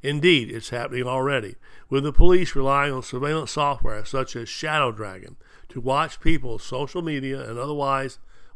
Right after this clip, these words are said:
website activity, whether or not they're suspected of committing a crime, and potentially use it against them when the need arises. Without constitutional protections in place to guard against encroachment on our rights,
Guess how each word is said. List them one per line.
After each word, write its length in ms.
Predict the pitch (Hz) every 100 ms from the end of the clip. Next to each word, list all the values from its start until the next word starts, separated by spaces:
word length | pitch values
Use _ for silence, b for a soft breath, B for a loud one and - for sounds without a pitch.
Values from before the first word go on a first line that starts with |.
| 110
website 440 | 131 - 151 151
activity, 580 | - - 143 113 101 113 b b b
whether 460 | 127 143 160 165 165
or 80 | 139
not 280 | 135 139
they're 100 | 127
suspected 640 | 117 117 - 147 147 147 143
of 320 | 131 127 120 b b b
committing 380 | 117 131 147
a 80 | 156
crime, 480 | - 131 113 107 135 -
and 100 | 110
potentially 600 | - - 170 - 123 113
use 260 | 139 160
it 100 | 127
against 440 | 113 120 139 127 -
them 240 | 110 104 - b -
when 260 | 113 113 -
the 100 | 113
need 260 | 110 101 98
arises. 600 | 104 90 87 - - - - - - b b b b b b
Without 300 | 151 170 160
constitutional 520 | - 202 220 226 180 180
protections 520 | 170 180 170 165 143
in 100 | 147
place 300 | - 151 147
to 100 | 131
guard 280 | 139 151 151
against 320 | 139 139 -
encroachment 600 | 131 - 135 131 131 131
on 140 | 131
our 180 | 131 139
rights, 440 | 127 113 117 -